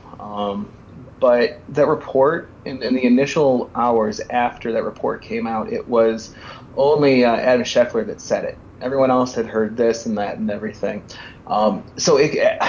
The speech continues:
it really could go either way. The problem is we don't know who. But even if it is Goff,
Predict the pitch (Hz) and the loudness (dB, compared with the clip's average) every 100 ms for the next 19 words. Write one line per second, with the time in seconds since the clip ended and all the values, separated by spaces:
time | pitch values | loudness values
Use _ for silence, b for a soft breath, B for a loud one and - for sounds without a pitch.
0 | B B B 160 160 170 160 - - 123 | B B B -2 2 2 2 -2 -2 -4
1 | 120 - 107 113 110 117 120 120 117 110 | -2 4 6 6 2 0 0 0 -4 -4
2 | 110 110 113 110 - 131 139 131 123 117 | -4 -4 -6 -10 -8 -4 0 2 2 -2
3 | 120 113 107 110 107 107 104 104 98 113 | -2 -4 -2 -2 -4 -4 -10 -12 -8 -8
4 | 117 165 - 196 196 180 139 131 131 123 | -4 -4 -2 -2 0 0 -2 -2 -4 -4
5 | 113 107 104 - - | 0 2 0 -2 -10